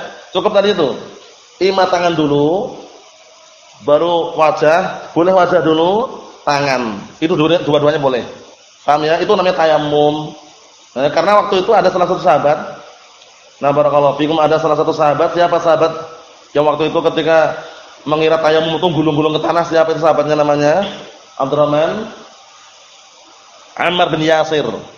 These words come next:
Ammar bin Yasir radhiyallahu anhu waktu itu mengira tayamum itu gulung-gulung ke tanah, gulung-gulung itu. Kemudian setelah ketahuan Rasulullah sallallahu alaihi wasallam, akhirnya apa? Dijelaskan, nah, barakallahu fikum, bahwasanya apa? Tayamum itu seperti itu. Nah,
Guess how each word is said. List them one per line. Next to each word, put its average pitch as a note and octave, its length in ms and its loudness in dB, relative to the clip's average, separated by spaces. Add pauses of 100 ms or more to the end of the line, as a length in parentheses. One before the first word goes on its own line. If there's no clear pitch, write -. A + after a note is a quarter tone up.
(760)
Ammar E3+ 320 0
bin F3 80 0
Yasir G#3 320 2
radhiyallahu F3+ 260 2
anhu A3 140 2
waktu A3+ 240 0
itu C4+ 80 0
mengira A#3+ 560 0 (480)
tayamum G#3+ 400 0
itu A3 160 0
gulung-gulung G3 460 0
ke G3+ 80 -10
tanah, G#3+ 280 -2 (460)
gulung-gulung D#3 480 0
itu. C3 240 -4 (760)
Kemudian G#3 340 0
setelah A#3 320 0
ketahuan A3 320 0
Rasulullah G#3 480 2
sallallahu G#3 160 0
alaihi G3+ 80 0
wasallam, B3 240 2
akhirnya A3 320 2
apa? G3 160 2 (480)
Dijelaskan, G#3 600 2 (560)
nah, F3 100 2
barakallahu F3+ 480 2
fikum, G#3+ 220 -2
bahwasanya F#3+ 500 4
apa? G3 160 2
Tayamum G3+ 400 2
itu A3 120 0
seperti F#3 260 0 (100)
itu. B2 80 -4 (880)
Nah, C3+ 320 0